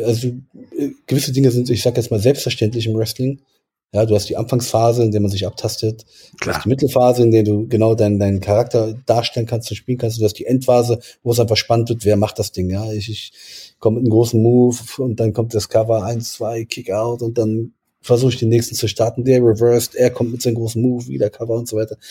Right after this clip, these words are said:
Speaker 1: Das ist dann so die Finish-Phase, wo dann alles, was sich dann vorher aufgebaut hat, dann zum großen Finale kommt. Das ist so selbstverständlich, das weiß jeder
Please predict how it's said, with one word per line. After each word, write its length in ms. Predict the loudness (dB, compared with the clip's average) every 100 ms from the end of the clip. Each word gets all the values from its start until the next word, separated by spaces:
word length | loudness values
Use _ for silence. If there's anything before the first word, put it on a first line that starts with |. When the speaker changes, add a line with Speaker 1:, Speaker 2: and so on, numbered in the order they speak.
| -20 -12
Speaker 1:
Das 100 | -8
ist 60 | 0
dann 80 | 2
so 100 | 2
die 120 | 0
Finish-Phase, 560 | 2 0 2 0 2 2
wo 80 |
dann 120 | 0 0
alles, 380 | -2 -4 -6 -16 _ _ _
was 160 | -2 -2
sich 120 | 0
dann 140 | 0
vorher 460 | 2 4 4 2 2
aufgebaut 580 | 2 2 -2 0 -2 -2
hat, 160 | -4
dann 220 | -2 -4 -4
zum 200 | -8 -10
großen 380 | -10 -6 -8
Finale 320 | -6 -8 -8 -10
kommt. 220 | -14 -20 -20 -18 -6
Das 120 | -4
ist 120 | 0
so 100 | 2
selbstverständlich, 800 | 4 2 0 -4 -2 0 0 -2
das 200 | -4 -6
weiß 300 | 0 0 0
jeder 420 | -4 -2 -2 -4